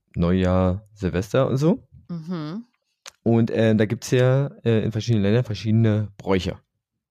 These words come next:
Speaker 2: Ja.
Speaker 1: So. Und einen fand ich ganz nett. Und zwar, ähm, was glaubst du, was SpanierInnen, äh, null Uhr machen? Die machen eigentlich immer, äh, ja,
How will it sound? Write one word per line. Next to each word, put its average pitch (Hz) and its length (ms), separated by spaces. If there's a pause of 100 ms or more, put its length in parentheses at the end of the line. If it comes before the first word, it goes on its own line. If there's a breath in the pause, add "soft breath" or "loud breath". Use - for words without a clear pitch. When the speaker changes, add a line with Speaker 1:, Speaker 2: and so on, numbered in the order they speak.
(160)
Speaker 2:
Ja. 165 280 (240)
Speaker 1:
So. - 240 (840 loud breath)
Und 113 100
einen 147 220
fand 180 160
ich 165 80
ganz 117 240
nett. - 220 (720 loud breath)
Und 131 200
zwar, 120 600
ähm, 113 680
was 113 160
glaubst 135 340
du, 165 500
was 117 460 (1160)
SpanierInnen, 156 1400 (1040)
äh, 107 220
null 123 240 (100)
Uhr 127 480 (600)
machen? 101 340
Die 95 60
machen 131 180
eigentlich 131 240
immer, - 380
äh, - 380
ja, 95 140